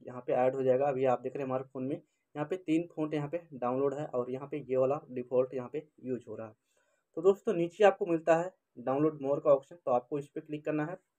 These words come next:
जैसे आप इस पे क्लिक करेंगे आपके फ़ोन में थीम्स का एप्लीकेशन होता है वो यहाँ पे ओपन हो जाएगा।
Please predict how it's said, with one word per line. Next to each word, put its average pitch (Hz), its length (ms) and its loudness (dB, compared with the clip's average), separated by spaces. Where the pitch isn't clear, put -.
जैसे 160 320 6
आप 185 100 4
इस 170 100 -8
पे 170 100 -8
क्लिक 156 260 -6
करेंगे 165 300 -2
आपके 113 260 -10
फ़ोन 143 240 -6
में 151 100 -6
थीम्स 147 300 -6
का 151 180 0
एप्लीकेशन 147 460 -6
होता 151 200 -2
है 165 140 -6
वो 175 100 -4
यहाँ 185 200 0
पे 202 180 2
ओपन 143 260 0
हो 139 120 -4
जाएगा। 120 300 -6